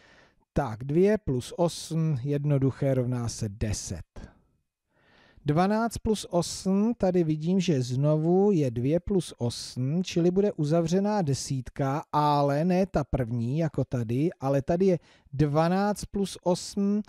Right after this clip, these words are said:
takže to bude uzavřená další desítka, dvacet. Dvacet dva plus osm,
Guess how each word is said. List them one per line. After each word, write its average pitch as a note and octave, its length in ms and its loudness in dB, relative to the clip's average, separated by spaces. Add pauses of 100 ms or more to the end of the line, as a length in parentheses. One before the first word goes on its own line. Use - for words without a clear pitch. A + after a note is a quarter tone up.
(340)
takže D#3+ 320 2
to F3 140 2
bude E3 200 0
uzavřená C#3 580 -2
další D#3 440 0
desítka, A#2+ 540 -6
dvacet. A2+ 640 -2 (1080)
Dvacet D3 440 0
dva A#2 240 -4
plus - 340 0
osm, F#3 720 0